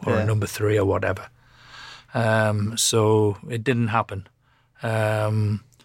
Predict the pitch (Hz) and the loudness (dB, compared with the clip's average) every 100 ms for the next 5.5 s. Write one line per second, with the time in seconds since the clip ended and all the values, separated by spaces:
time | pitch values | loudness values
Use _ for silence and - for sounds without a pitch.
0 | _ _ - 170 147 127 127 123 - 117 | _ _ -2 0 0 0 2 0 0 2
1 | 117 113 113 113 113 113 113 - 127 117 | 2 0 2 0 0 -2 0 0 2 2
2 | 113 110 110 120 117 113 110 - 123 117 | 2 2 2 2 4 4 2 0 2 2
3 | 110 107 107 - 117 117 110 113 113 - | 2 -2 -2 0 2 2 4 4 2 -2
4 | - - - - - - 117 113 113 113 | -16 -20 -20 -20 -20 -4 0 4 4 4
5 | 120 113 113 113 104 | 2 2 2 0 -2